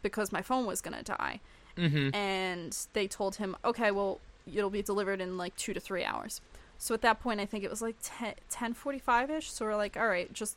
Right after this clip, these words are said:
Speaker 1: you know, just
Speaker 2: Yeah.
Speaker 1: leave it at the front desk." The courier was really nasty to him. Um, "Just leave it at the front desk, no big deal."
Speaker 2: Mm-hmm.
Speaker 1: We got back to the hotel, still wasn't there. I think it was probably,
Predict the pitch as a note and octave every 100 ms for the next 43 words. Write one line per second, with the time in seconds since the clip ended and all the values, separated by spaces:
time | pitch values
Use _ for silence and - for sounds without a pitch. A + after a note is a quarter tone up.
0 | - G3 E3+ F3+ B2 G#3 G#3 F#3+ - -
1 | F#3+ - D#3 - - B3 - A#3+ A#3 G3
2 | F#3 F#3+ F3+ F3 - D#3+ - - E3+ D#3+
3 | F3 E3+ F#3 - - - - - - E2+
4 | - G2+ D#2 - - - - - - G3
5 | F#3+ - F#3 F3 - - F3 F3 F3 -
6 | - D#3+ - - - - - - - -
7 | - - C#3+ C3+ A#2+ G2 - - F#3 F3+
8 | C#3+ C#3+ D#3 - - G#3 C4 D4 D4 C4
9 | C4 B3+ - - - - - F#3+ G#3 G#3
10 | A3 A#3 - G#3 G3+ G#3+ - - - G#3+
11 | G#3 G#3 - F#3 - - - - F3+ F#3
12 | F#3